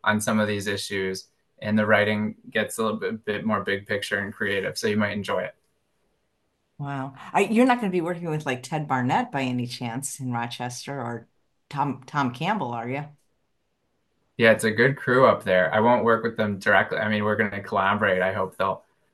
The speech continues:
Speaker 1: they'll, uh, have me on the, the Rochester Lifestyle Medicine Institute. Uh, you know, they do some great case reports and everything.
Speaker 2: Is that where you live by any chance?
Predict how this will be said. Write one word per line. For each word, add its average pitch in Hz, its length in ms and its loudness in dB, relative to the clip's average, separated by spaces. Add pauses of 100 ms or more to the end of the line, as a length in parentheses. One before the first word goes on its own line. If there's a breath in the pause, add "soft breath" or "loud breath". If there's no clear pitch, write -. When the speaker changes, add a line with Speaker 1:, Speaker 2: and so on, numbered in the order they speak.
(160)
Speaker 1:
they'll, 104 200 4
uh, 95 240 2
have 101 240 2
me 101 160 0
on 95 220 0
the, 92 200 -6 (120)
the 95 260 -4
Rochester 98 480 0
Lifestyle 95 300 0
Medicine 95 340 -4
Institute. 95 580 -6 (140)
Uh, 98 320 -4 (140)
you 113 160 -6
know, 101 80 -6
they 98 100 -2
do 95 220 -4
some 101 360 -4 (240)
great 98 260 0
case - 540 -2 (100)
reports 98 480 0
and 101 100 -4
everything. 95 380 -4 (460)
Speaker 2:
Is 311 160 0
that - 200 2
where 403 140 2
you 320 240 2
live 320 340 -2
by 392 120 0
any 403 260 -2
chance? 440 520 -2